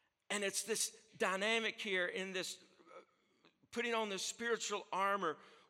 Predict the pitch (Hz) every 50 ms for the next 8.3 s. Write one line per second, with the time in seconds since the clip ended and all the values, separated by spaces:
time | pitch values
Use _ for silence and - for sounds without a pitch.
0 | - - 214 208 202 - - - 202 - - - - - 202 233 269 277 269 277
1 | 269 247 202 226 220 214 196 208 220 226 214 208 196 202 233 269 277 277 277 269
2 | 240 - 233 240 233 247 226 214 226 214 208 190 180 - - - - 220 233 247
3 | 233 214 170 214 214 196 156 180 185 180 170 143 - - - - - - - -
4 | 247 226 220 214 220 160 160 170 160 - - - - 180 208 226 226 - - 208
5 | 185 180 175 165 156 170 160 180 190 196 190 175 151 - 165 175 180 190 196 196
6 | 185 165 151 - - - - - - - - 180 185 196 190 185 165 160 - -
7 | 170 202 208 190 175 165 147 131 165 151 147 135 135 135 - - - 262 277 285
8 | 277 - - - -